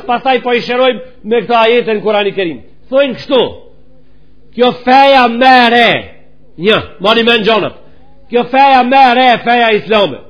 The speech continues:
Një. "Feja e fundit, feja islame." "Kjo feja e mrame, feja islame." "Kjo feja e Muhammedit, kjo feja e mrame."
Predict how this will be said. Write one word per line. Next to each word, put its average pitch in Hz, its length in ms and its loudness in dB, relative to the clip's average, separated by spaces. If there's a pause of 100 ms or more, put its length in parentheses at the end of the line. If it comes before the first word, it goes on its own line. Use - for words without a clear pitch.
(140)
Një. 190 200 0 (960)
"Feja 294 360 4 (100)
e - 40 0
fundit, 233 680 -2 (840)
feja 247 300 2
islame." 202 520 0 (580)
"Kjo 240 160 -2
feja 277 500 2
e 254 40 2
mrame, 247 580 2 (840)
feja 240 280 2
islame." 214 520 -4 (280)
"Kjo 233 240 -4
feja 285 400 0
e 262 40 0
Muhammedit, 254 680 0 (440)
kjo 226 140 -6
feja 240 460 -2
e - 20 -2
mrame." 214 520 -2